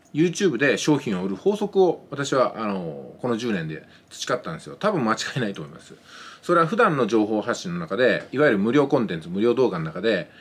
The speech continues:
必ず問題解決や気づきってものを搭載しておくんですよね。そうすると見るたんびに、「なるほど」って思うようなね、まあ、そんな回答が視聴者さんに得られます。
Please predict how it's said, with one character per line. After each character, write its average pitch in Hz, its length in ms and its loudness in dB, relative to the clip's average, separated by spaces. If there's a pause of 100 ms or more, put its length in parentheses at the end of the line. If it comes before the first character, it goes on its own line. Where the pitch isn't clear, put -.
(320)
必 233 240 4
ず 220 60 -2
問 202 220 2
題 208 160 6
解 180 180 2
決 107 200 -4
や 85 80 -6
気 - 140 -6
づ 156 120 2
き 165 80 -8
っ - 20 -20
て - 120 -6
も 131 140 -2
の 120 80 0
を 156 120 -2
搭 160 260 4
載 151 160 0
し 135 60 -8
て 156 60 2
お 127 60 0
く 120 100 -2
ん 87 40 -4
で 78 60 -10
す - 40 -20
よ 98 80 -10
ね。 131 140 -10 (440)
そ 220 180 2
う 214 60 2
す 233 80 -2
る 190 60 -4
と 170 100 2
見 208 140 6
る 220 60 -4
た 160 120 2
ん 127 80 -2
び 139 100 -2
に、 127 220 -2
「な 156 160 2
る 196 60 4
ほ 202 160 2
ど」 233 180 4
っ - 40 -12 (260)
て 113 80 -4
思 110 180 0
う 92 40 -2
よ 82 80 -4
う - 20 -6
な 82 80 -6
ね、 123 160 -8 (260)
ま 170 80 -2
あ、 160 40 -2
そ 233 100 4
ん 226 60 2
な 214 100 4
回 170 220 4
答 165 120 6
が 156 400 4
視 - 120 -12
聴 143 120 2
者 - 80 -6
さ 95 100 -4
ん 87 40 -6
に 87 80 -8
得 82 100 -8
ら 98 100 -2
れ 87 60 -6
ま 85 100 -8
す。 - 180 -20